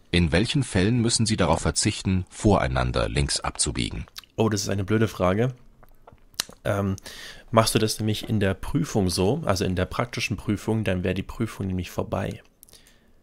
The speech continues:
Speaker 1: Wenn Markierungen auf der Fahrbahn es verbieten.
Speaker 2: Ja klar,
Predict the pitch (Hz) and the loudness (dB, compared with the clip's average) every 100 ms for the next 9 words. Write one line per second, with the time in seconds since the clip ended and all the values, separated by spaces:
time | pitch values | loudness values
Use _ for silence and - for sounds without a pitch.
0 | _ - 76 62 60 - 107 101 82 69 | _ 0 0 2 -2 0 2 4 2 2
1 | 52 - - 85 78 67 62 53 - 76 | -2 -4 0 2 2 2 0 -2 -2 0
2 | 98 - - - - - - - - - | 0 -2 -6 -10 -16 -18 -16 -16 -16 -2
3 | 110 107 - 104 78 | 2 4 6 6 4